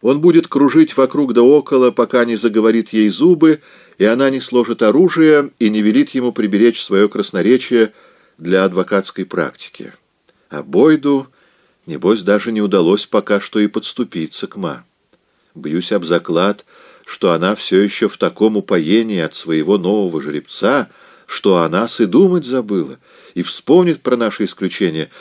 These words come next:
только когда сядет ужинать и увидит за столом Бойда. Ну а к концу ужина она уже распалится вовсю и будет метать громы и молнии. А часам к десяти, и никак не раньше — Бойду удастся втолковать ей,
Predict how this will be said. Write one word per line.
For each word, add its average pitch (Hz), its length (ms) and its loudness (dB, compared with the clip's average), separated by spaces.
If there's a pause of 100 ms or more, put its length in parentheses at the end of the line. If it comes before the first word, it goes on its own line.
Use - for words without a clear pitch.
(140)
только 117 280 0
когда 107 340 0
сядет 104 460 -2
ужинать 123 600 -2 (280)
и 98 100 0
увидит 127 500 2
за - 180 -6
столом 95 480 -4
Бойда. 69 400 -6 (680)
Ну 131 220 0
а 107 80 4
к - 120 -10
концу 92 440 -2
ужина 123 500 0 (300)
она 90 240 -2
уже 82 220 0
распалится 120 760 2
вовсю 147 540 -2 (380)
и 95 100 -2
будет 127 340 0
метать 92 400 -2
громы 76 460 -4
и 73 40 -12
молнии. 64 520 -14 (520)
А 175 120 -12
часам 90 420 -4
к 78 60 -10
десяти, 113 640 -2 (420)
и 80 80 -8
никак 82 360 -2
не 85 100 -2
раньше — 104 480 -2 (420)
Бойду 127 540 4
удастся 98 760 -4
втолковать 95 720 0
ей, 82 300 -2